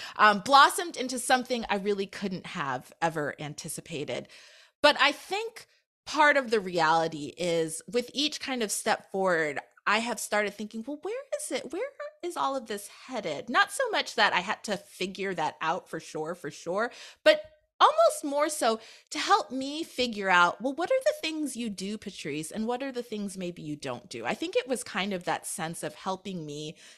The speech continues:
to discern that process more. 'Cause, you know, in life, there are so many things we could do, so many things we could do.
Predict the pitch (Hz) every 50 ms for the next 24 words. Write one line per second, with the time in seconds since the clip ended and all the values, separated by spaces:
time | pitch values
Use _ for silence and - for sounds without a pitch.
0 | _ _ - - 202 170 160 151 151 - 180 - 208 185 - - - 160 156 165
1 | 190 233 285 311 359 403 453 480 480 - - _ _ _ - - 339 359 392 -
2 | - 427 427 403 - - 381 392 381 370 392 403 403 - - _ _ _ _ -
3 | 330 381 294 320 466 539 480 311 269 262 240 - 269 302 311 269 226 202 190 185
4 | 190 - - 254 269 269 247 254 - 254 247 262 269 277 269 262 254 247 240 220
5 | 214 190 185 202 196 - 220 214 190 175 - 160 151 135 147 139 _ _ _ _
6 | - - - - 247 240 254 262 262 240 202 185 180 180 - 151 156 160 - -
7 | 165 151 - - 180 143 - - 127 131 131